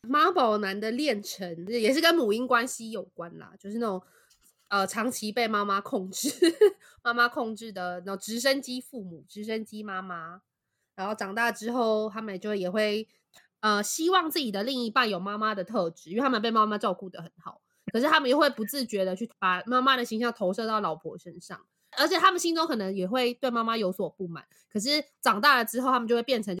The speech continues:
老婆的身上有妈妈的影子，可是他们都会投射妈妈不好的部分，然后妈妈就升-，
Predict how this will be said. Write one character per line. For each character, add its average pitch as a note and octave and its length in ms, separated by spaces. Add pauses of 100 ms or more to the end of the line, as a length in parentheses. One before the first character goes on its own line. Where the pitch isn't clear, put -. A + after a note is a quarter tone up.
老 G#3+ 200
婆 G#3 320
的 G#3+ 200
身 B3+ 220
上 A3 360 (160)
有 G3 160
妈 A#3+ 180
妈 C#4+ 160
的 C#4 180
影 E3+ 200
子， F3+ 180
可 G3+ 120
是 A#3+ 120
他 C4 140
们 A#3+ 80
都 A#3+ 80
会 C4 80
投 G#3 240
射 B3 140
妈 A3+ 120
妈 A3+ 140
不 A#3+ 140
好 F3 180
的 - 80
部 E3+ 180
分， E3+ 280
然 E3+ 120
后 G3 60
妈 G#3 140
妈 G#3+ 140
就 G#3 140
升-， G#3 320